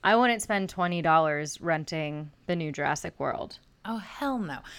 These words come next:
Speaker 2: And, like, when the first Jurassic World came out, at least I was still, like, thirsty for Chris Pratt. And, like, now I'm not even that anymore. He seems so annoying.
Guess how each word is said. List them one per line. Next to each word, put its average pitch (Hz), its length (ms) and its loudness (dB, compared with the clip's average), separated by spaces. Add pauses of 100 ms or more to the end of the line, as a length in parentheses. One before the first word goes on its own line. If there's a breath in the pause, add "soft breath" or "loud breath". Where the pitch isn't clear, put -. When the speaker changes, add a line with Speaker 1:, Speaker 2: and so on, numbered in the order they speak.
(160 loud breath)
Speaker 2:
And, 226 160 0
like, 233 160 0
when 254 120 -2
the 262 60 0
first 294 280 -2
Jurassic 220 320 2
World 170 220 2
came 165 180 -4
out, 143 160 4
at 170 100 0
least 202 220 -2
I 190 80 4
was 165 120 0
still, 160 200 2
like, 147 240 0
thirsty 156 400 0
for 135 480 -4
Chris - 220 -4
Pratt. 156 480 4
And, 156 100 -8
like, 151 180 -6
now 180 300 4
I'm 151 160 0
not 139 180 -2
even 131 260 -12
that 165 300 2
anymore. - 480 -18
He 160 60 -16
seems - 340 -12
so - 200 -6
annoying. - 500 -6